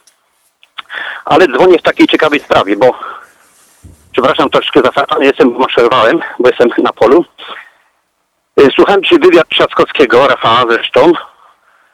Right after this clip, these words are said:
odnośnie wyborów. I on między innymi tam różne dziwne rzeczy opowiadał, ale między innymi stwierdził, że Duda prowadził kampanię wyborczą do ostatniej chwili. Natomiast ja wiem, że on ją prowadzi cały czas,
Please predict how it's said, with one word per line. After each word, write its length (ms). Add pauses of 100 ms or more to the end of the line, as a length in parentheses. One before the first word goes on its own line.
(220)
odnośnie 640
wyborów. 540 (640)
I 120
on 140 (240)
między 360
innymi 280
tam 220 (220)
różne 280
dziwne 200
rzeczy 240
opowiadał, 320
ale 120
między 240
innymi 180
stwierdził, 440 (420)
że 140
Duda 300
prowadził 460
kampanię 440
wyborczą 440
do 180
ostatniej 360
chwili. 320 (1040)
Natomiast 440
ja 180
wiem, 180
że 80
on 80
ją 160
prowadzi 300
cały 180
czas, 140